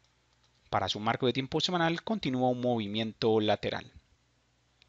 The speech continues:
La acción de la B B C con una fuerte contracción en esta última semana, su resistencia semanal estaría ubicada en los doce mil pesos y un soporte técnico cercano a los nueve mil setecientos pesos.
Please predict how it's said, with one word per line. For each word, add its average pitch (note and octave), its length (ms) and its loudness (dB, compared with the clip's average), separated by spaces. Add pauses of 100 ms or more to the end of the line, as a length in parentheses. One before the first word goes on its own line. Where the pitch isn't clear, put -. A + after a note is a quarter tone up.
(400)
La G#2 100 -4
acción A2+ 320 -2
de A#2 80 2
la A2+ 80 4
B A2 100 6
B D3+ 120 4
C B2 180 4
con C3 140 -6
una A2+ 160 -2
fuerte - 340 -2
contracción A2+ 540 -4
en A#2+ 100 0
esta B2+ 220 2
última C#3 340 0
semana, D#3 560 0
su - 160 -2
resistencia A#2 460 -2
semanal G#2+ 340 -2
estaría A2+ 320 -2
ubicada A2+ 260 0
en B2 60 0
los A#2 100 0
doce G#2 280 -2
mil D3 160 -4
pesos D#3 480 2 (1300)
y D3+ 100 0
un G3 60 2
soporte G#3 400 0
técnico F3+ 420 0
cercano A2 540 0
a A#2 60 2
los A2 100 2
nueve G#2+ 220 -2
mil G#2 120 -4
setecientos A2+ 640 -2
pesos. - 440 -4